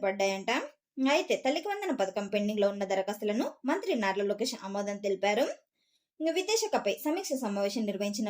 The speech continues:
లోకేష్ ఈ పథకానికి సంబంధించి పెండింగ్లో ఉన్న మూడు వందల ఇరవై ఐదు కోట్ల రూపాయలను రిలీజ్ అనుమతి అయితే ఇచ్చారు. దీంతో త్వరలోనే విద్యార్థుల తల్లుల ఖాతాలోకి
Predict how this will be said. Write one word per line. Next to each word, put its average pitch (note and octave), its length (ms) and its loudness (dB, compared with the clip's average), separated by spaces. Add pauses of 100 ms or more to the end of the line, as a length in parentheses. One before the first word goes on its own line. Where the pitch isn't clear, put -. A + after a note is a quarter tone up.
లోకేష్ G#3 300 4 (360)
ఈ - 80 2
పథకానికి G#4 400 -2
సంబంధించి G3 460 -2 (260)
పెండింగ్లో F#4+ 460 4
ఉన్న G#3 200 0
మూడు A3 200 2
వందల G#3 260 0
ఇరవై G3 180 2
ఐదు G3+ 180 0
కోట్ల D#4 280 2
రూపాయలను G#3 400 2 (100)
రిలీజ్ E4 240 0 (120)
అనుమతి G#3 320 0
అయితే G3 220 -2
ఇచ్చారు. G#3 320 0 (840)
దీంతో G#4+ 240 4 (100)
త్వరలోనే D4 460 4
విద్యార్థుల G#3+ 420 2 (100)
తల్లుల D4+ 340 2
ఖాతాలోకి G3+ 420 0